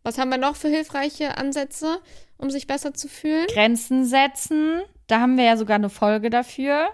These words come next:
Speaker 2: Also sei
Speaker 1: Genau.
Speaker 2: es jetzt Familie oder Freunde. Hört da auf jeden Fall mal rein. Dann haben wir hier noch mal eben diese Vorbereitung, sich vorher noch mal Gedanken über Situationen machen, die man vielleicht auch nicht ändern kann. Wenn zum Beispiel Familienglieder nicht da sind, wie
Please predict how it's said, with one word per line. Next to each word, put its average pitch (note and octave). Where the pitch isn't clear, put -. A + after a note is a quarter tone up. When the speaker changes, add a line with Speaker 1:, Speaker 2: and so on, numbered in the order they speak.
Speaker 2:
Also G3+
sei G#3+
Speaker 1:
Genau. A#3
Speaker 2:
es G#3
jetzt A3
Familie A#3+
oder G3+
Freunde. A#3+
Hört G#3+
da G#3
auf A#3
jeden A3
Fall G#3
mal F#3+
rein. F#3+
Dann A3+
haben A#3
wir A#3
hier B3
noch A#3
mal A3+
eben G#3+
diese G3+
Vorbereitung, A#3
sich A#3+
vorher A3
noch G#3+
mal G#3+
Gedanken G#3
über G3
Situationen G3
machen, C4
die B3+
man G3
vielleicht F#3+
auch -
nicht F#3
ändern G3+
kann. C#4
Wenn G3+
zum G3+
Beispiel G3+
Familienglieder G3
nicht F#3+
da F#3
sind, A3+
wie F#3